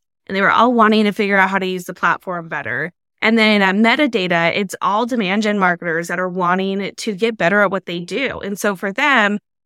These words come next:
every aspect of what we build in the community is,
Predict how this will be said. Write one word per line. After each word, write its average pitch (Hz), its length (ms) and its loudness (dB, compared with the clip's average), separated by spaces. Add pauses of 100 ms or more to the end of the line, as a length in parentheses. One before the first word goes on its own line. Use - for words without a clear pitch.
every 233 380 2
aspect 190 720 -2 (140)
of 208 100 -2
what 208 140 2
we 202 160 -4
build 190 380 0
in 196 140 -2
the 190 100 -4
community 202 880 -6
is, 190 340 -8